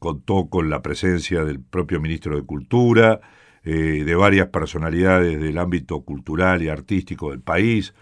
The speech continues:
Este, fue un lanzamiento que se hizo con, con mucho éxito, y ahí anunciamos los planes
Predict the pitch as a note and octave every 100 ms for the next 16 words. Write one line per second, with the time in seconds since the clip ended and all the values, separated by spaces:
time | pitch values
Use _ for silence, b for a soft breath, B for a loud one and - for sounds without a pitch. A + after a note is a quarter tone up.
0 | b b E2+ D2 E2 G2 F2+ E2 E2 E2+
1 | F#2+ F2+ F#2 D#2+ E2 - E2+ F2+ - -
2 | D2 B1+ - D2 E2 F#2 G2 A#2 F#2+ A2+
3 | F#2+ A2 A#2+ b b b b b F#2+ G2
4 | A2 B2 G2 - G#2+ G#2+ A2+ F#2+ E2+ E2
5 | - G#2 G2+ G2 G#2+